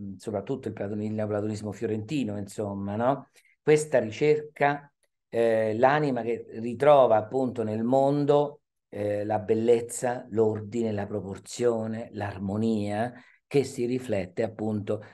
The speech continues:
nelle nostre relazioni, nelle relazioni tra il cortigiano e il principe, e che appunto è, come dire, no, regola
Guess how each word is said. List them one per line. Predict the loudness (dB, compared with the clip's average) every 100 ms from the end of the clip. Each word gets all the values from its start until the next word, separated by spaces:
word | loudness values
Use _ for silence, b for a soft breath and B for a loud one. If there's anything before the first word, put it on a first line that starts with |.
| -4
nelle | -2 0
nostre | -2 -2 -4 -2
relazioni, | 2 2 0 -2 2 2 2 -2 -2
nelle | -2 -2
relazioni | -2 -4 -6 -2 -2 -2
tra | -4
il | -6
cortigiano | -8 -8 -10 -4 -2 -2 -2 -6 -10 _
e | -14
il | -12 -12
principe, | -6 -4 -4 -8 -10 -10 -8 -10 b b b b _
e | -6 -4 0
che | 4 4 2
appunto | -2 -4 0 0 -2 B -4
è, | 2 4 2 -2
come | -4 -2
dire, | -2 -2 0
no, | 2 0
regola | 0 -2 0 0 4 4 4